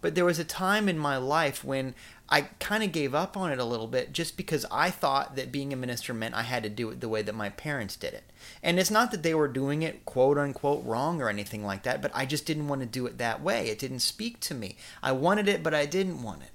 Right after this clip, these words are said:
you know? And it wasn't until I, I got a little bit older and I realized that I could just take pieces of that. I could be inspired by pieces of that and make it my own. Part of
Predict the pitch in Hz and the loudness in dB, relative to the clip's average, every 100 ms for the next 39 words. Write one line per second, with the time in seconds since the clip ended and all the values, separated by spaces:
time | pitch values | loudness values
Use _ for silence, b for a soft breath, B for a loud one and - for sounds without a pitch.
0 | - 127 120 117 151 B B B 165 165 | -8 -6 -4 -4 -6 B B B 2 4
1 | 170 165 180 190 220 208 - 165 135 123 | 6 6 6 4 2 2 2 2 2 2
2 | 123 127 120 123 - - - 135 151 143 | 0 0 0 -2 -10 -14 -2 2 2 2
3 | 131 123 117 117 151 143 117 107 110 110 | 0 0 0 0 0 0 0 -2 -4 -4
4 | 131 165 117 95 101 - 120 113 - B | -2 0 0 -2 -2 -4 -2 -2 -4 B
5 | B B - 139 - 143 123 147 143 - | B B -2 -2 0 -4 -2 -2 -2 -8
6 | - 156 156 - - - - - - - | -2 -2 -2 -8 -18 -20 -20 -20 -20 -20
7 | - - - - - 196 196 - 123 110 | -20 -20 -20 -16 -6 -2 0 -2 -4 -8
8 | 101 - 104 - - 131 151 123 170 160 | -12 -14 -16 -14 -6 -4 -4 -4 -4 -4
9 | 147 131 - - 135 190 170 135 143 B | -4 0 0 2 2 2 2 0 -2 B
10 | B B B B - - - 139 135 - | B B B B -20 -16 0 0 0 -6
11 | - 214 196 170 127 107 - 64 - - | -8 -4 -2 -2 -4 -6 -8 -12 -14 -20
12 | b b b 143 143 143 - 147 165 202 | b b b 0 0 -4 -10 -4 -2 -2
13 | 196 165 151 147 165 214 - - - - | -2 -2 -2 0 -2 -4 -8 -16 -20 -20
14 | - - - - - 214 247 202 | -20 -20 -20 -14 4 6 8 4